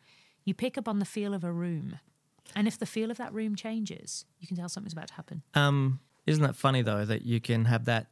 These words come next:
Speaker 2: intuition or that gut feeling or that thing that kind of stands out that you just go, "I know something's not quite right here." And yet your brain, the opposite side of your brain, can go off on a tangent and just walk into a room and be like,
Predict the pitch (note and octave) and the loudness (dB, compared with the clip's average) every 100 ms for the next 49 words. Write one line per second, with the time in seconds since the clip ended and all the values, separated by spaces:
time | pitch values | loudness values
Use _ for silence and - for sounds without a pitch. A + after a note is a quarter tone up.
0 | - B2+ A#2+ A#2 A2+ B2 A#2 A2+ G#2+ - | 0 0 2 0 0 0 0 0 -4 -2
1 | B2 A#2 - B2 A#2 A#2 A2+ A2+ G#2+ - | 0 0 0 0 2 2 2 0 -2 -2
2 | B2 A#2+ A2+ A2 - - A#2+ A#2 A2+ - | 0 2 2 -2 -6 -2 0 0 -2 -4
3 | - A#2 A2+ A2 A2 A2 - A#2 A2+ A2 | 0 2 2 0 0 -2 -2 -2 -2 -2
4 | G#2+ G2+ G#2 A2 A2 B2+ A#2 B1 B1 A2+ | -2 0 0 -2 -2 -4 -4 -4 -4 -4
5 | - A1+ - - - - A2+ A2+ - A#2 | -4 -4 -6 -4 -2 0 -2 -2 -2 -4
6 | - B2+ - _ _ - - - - B2 | -4 -4 -6 _ _ -20 -20 -14 -2 2
7 | B2+ B2 - B2+ A#2+ - B2 C3 C3 C3 | 4 4 4 0 0 2 2 4 2 2
8 | B2+ - B2 B2 B2+ - - B2+ A#2+ A#2+ | 0 -2 0 0 0 -4 -6 -4 0 0
9 | A2 A#2 A#2+ A#2 A2 A2+ A#2 A#2 A2+ - | 2 2 2 0 0 2 0 0 -2 -2
10 | A2 A2 A2+ A2+ A2 - A2 G#2+ - A2+ | -2 0 0 -2 -2 -2 0 -2 -4 -2
11 | A2+ A#2 G#2+ A2+ G#2+ A2 A2 A2 A2+ A2 | -2 -2 -2 -2 -2 -2 -2 0 0 0